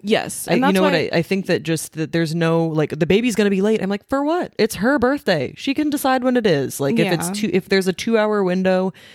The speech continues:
Speaker 2: in there and there's stuff that Lizzie's doing to help work the baby down, then let's, let's do that. There's no,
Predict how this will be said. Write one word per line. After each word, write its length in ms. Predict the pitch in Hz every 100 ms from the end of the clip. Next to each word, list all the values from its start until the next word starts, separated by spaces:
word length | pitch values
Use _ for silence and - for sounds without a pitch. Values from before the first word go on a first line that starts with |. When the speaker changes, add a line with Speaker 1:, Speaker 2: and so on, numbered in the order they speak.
| - - -
Speaker 2:
in 180 | 175
there 220 | 170 175 170
and 100 | 160
there's 220 | 151 147
stuff 260 | - 156
that 280 | - 147 - _
Lizzie's 400 | 143 156 151 147
doing 260 | 151 151 151
to 80 | 147
help 280 | 147 147 -
work 440 | 135 151 151 -
the 100 | 156
baby 340 | 143 143 151 143
down, 480 | 139 139 151 180
then 200 | 180 180
let's, 420 | 190 196 - - - _ -
let's 260 | 175 185 -
do 200 | 160 196
that. 340 | 208 196 -
There's 240 | 170 170 180
no, 300 | 190 180